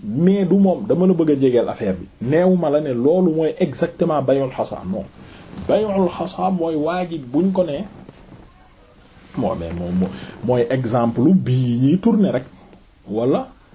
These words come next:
grande roue bi ñuy tourner, wala roue bi ñuy tourner. Ay doon wax euro million xaw ma wala loolu laa, euh, kan moo ko doon defati ban télé nga xam dañuy wël nga muy tourner di tourner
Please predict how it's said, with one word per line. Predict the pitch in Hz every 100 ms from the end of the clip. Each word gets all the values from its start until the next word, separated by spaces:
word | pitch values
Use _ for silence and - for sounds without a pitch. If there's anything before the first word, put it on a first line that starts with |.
| - 95
grande | 92 151 151 135
roue | 135 123
bi | 127
ñuy | 147 139
tourner, | 135 120
wala | 123 127 131
roue | 127 143
bi | 135 135
ñuy | 143 135
tourner. | 127 107 165 190 - - - _ _ _ _ _ _ _ _ _ -
Ay | 143 165 175 170
doon | 156 139
wax | 127 131
euro | 139 131
million | 117 107 107
xaw | 107 110
ma | 101
wala | 110 131 131
loolu | 135 131 120 113
laa, | 113 117 -
euh, | 87 90 113 110 131 98 92 135 165 160
kan | 247
moo | 190 113
ko | 104
doon | 101 95
defati | 95 98 156
ban | 160 147
télé | 120 98 -
nga | 117 135
xam | 175 160
dañuy | 156 156 143
wël | 135 139 127
nga | 120 117
muy | 117 127
tourner | 117 135 123 120
di | 120
tourner | 131 120 117